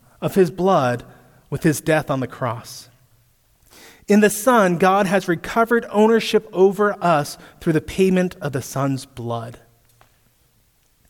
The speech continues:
A third, we see that the Son brings us forgiveness for our trespasses. Continuing from verse seven,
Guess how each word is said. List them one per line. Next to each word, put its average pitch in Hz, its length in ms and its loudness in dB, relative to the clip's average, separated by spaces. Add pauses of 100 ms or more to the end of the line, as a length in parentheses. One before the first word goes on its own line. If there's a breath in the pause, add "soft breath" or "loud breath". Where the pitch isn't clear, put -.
(400 loud breath)
A 175 60 -8
third, 233 300 4
we 214 120 0
see 208 180 0
that 196 160 2
the 165 80 -2
Son 170 560 2 (300 loud breath)
brings 175 240 0
us 160 140 0
forgiveness 160 600 0
for 160 140 -2
our 147 100 4
trespasses. 139 1000 -6 (960 soft breath)
Continuing 202 380 2
from 180 160 0
verse 180 240 2
seven, 180 420 0